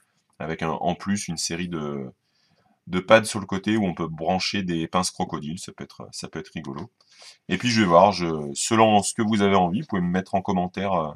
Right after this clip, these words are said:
le montage que vous avez envie de voir. J'essaierai d'en faire plusieurs et puis, euh,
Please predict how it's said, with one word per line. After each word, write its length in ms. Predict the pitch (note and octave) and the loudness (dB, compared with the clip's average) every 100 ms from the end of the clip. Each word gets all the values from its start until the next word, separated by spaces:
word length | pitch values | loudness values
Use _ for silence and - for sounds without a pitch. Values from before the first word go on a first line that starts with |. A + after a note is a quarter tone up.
| _ _ _ _ _ _ - - | _ _ _ _ _ _ -16 -6
le 100 | F#2+ | 0
montage 340 | G2+ G2+ A#2 | 0 2 2
que 80 | - | 0
vous 180 | F#2+ F#2 | 0 2
avez 120 | F2+ | 2
envie 220 | F2+ F2 | 2 0
de 60 | D2 | -4
voir. 260 | D2+ F2+ G#2 | 2 4 2
J'essaierai 320 | E2 - E2+ | -2 -6 -4
d'en 120 | D#2+ | -4
faire 180 | - - | -6 -12
plusieurs 480 | - C#2+ D2+ F2+ F#2 | -12 -12 -8 -6 -8
et 80 | C#2 | -10
puis, 260 | - | -18
euh, 60 | C2+ | -18